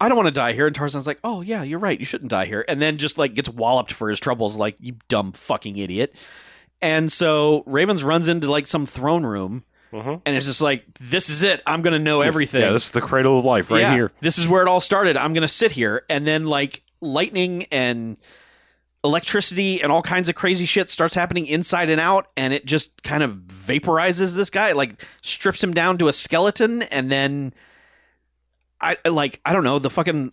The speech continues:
Speaker 1: Ark of the Covenant light shoots up in the sky and blows all the clouds away, and then the
Speaker 2: Mm-hmm.
Speaker 1: building is kind of gold,
Speaker 2: Mm-hmm.
Speaker 1: and then it's like, okay, everything's cool now. <laughs>
Speaker 2: Yeah.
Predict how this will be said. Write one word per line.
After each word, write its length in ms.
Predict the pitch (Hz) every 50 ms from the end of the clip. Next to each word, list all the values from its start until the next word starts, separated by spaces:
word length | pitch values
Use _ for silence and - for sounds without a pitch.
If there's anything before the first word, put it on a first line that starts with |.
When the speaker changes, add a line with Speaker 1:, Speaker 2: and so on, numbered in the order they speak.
| _ -
Speaker 1:
Ark 160 | 139 156 -
of 40 | 175
the 60 | 143
Covenant 340 | - - 170 156 180 185 -
light 280 | 160 147 160 180 - -
shoots 320 | - - - 202 185 -
up 100 | 208 170
in 80 | 190 165
the 80 | 165
sky 440 | 156 - - 170 156 160 170 185 190
and 340 | 196 - 131 127 123 120 98
blows 340 | - 120 113 147 160 160 151
all 100 | 170 165 170
the 80 | 175
clouds 380 | - - - 160 165 196 185 175
away, 420 | 185 180 196 202 214 214 208 196 -
and 160 | 127 131 135
then 380 | 139 139 143 139 139 135 117
the 80 | 95 127
Speaker 2:
Mm-hmm. 240 | 110 104 127 139 -
Speaker 1:
building 380 | - 151 160 170 170 185 175 175
is 140 | 175 156 -
kind 220 | - 175 175 175
of 220 | 170 160 139 120 _
gold, 560 | 139 131 139 165 180 208 220 226 226 214 - - - -
Speaker 2:
Mm-hmm. 460 | - 87 98 95 90 107 143 165 165 _ _ _
Speaker 1:
and 180 | 127 139 135
then 140 | 143 156 160
it's 320 | 160 160 156 143 - - 160
like, 460 | 151 156 151 151 143 - - - _ _ _ _ _
okay, 540 | 139 156 - - 330 403 359 233 131 90 - - _ -
everything's 380 | - 110 123 151 196 220 226 -
cool 240 | - 349 370 339 220
now. 360 | 131 104 - - - 202 - -
<laughs> 60 | - -
Speaker 2:
Yeah. 220 | 135 - - 185